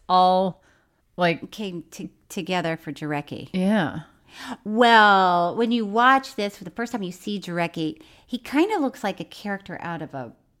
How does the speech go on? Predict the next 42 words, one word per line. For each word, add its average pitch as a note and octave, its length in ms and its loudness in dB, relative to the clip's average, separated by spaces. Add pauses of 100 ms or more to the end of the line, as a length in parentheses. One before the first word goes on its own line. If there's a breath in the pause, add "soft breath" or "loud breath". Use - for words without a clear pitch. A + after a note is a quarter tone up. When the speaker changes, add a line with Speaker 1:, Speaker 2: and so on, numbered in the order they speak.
(260)
Speaker 2:
eighties A#3+ 580 -4
movie. B3 540 -4
Speaker 1:
Mm-hmm. E3+ 480 -4 (540)
I A#3 180 4
forgot. G3+ 760 0 (260)
I G#3+ 80 2
don't C4+ 160 0
know B3+ 160 0
why F#3+ 600 -2
I F#3+ 120 -6
forgot F3+ 680 -6
that F3 180 -6
we F3 220 -6
do E3+ 360 -4
Who F3 220 -4
Are F3+ 60 -4
You E3+ 180 -4
Attracted D#3+ 560 -6
To? D3+ 480 -8 (680)
And D3 680 -6 (120)
Did D3+ 200 -8
You D#3 140 -10
Cry? D3+ 580 -10
But F3 340 -4
as F#3 220 -8
soon F#3+ 160 -6
as F3 160 -6
you F3+ 60 -4
asked E3+ 280 -6
me, F3 80 -4
did D#3+ 160 -8
I D#3+ 140 -4
cry, E3 360 -4
I D#3 140 -8
was D#3 100 -10
thinking, D#3+ 580 -14
that's G3+ 260 -12
weird. C#3+ 280 -12 (420 soft breath)
But F3 140 -6
then F3 100 -4
I D#3+ 80 -4
remember D#3+ 400 -6